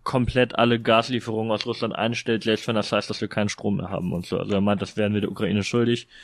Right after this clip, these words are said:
Und, äh, ich meine, das sind ja irgendwie zwei der Top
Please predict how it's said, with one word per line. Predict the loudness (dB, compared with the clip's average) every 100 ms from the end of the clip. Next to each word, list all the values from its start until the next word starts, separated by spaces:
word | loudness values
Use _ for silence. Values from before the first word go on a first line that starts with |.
| -18 -18 -18
Und, | -2 2 2 2
äh, | 2 2 0 -10 -18
ich | -4
meine, | 2 2
das | 0
sind | -2 2
ja |
irgendwie | 2 2 -4
zwei | -4 -2 4 6 6 6 4 2
der | 2 2 2 -4
Top | -2 -4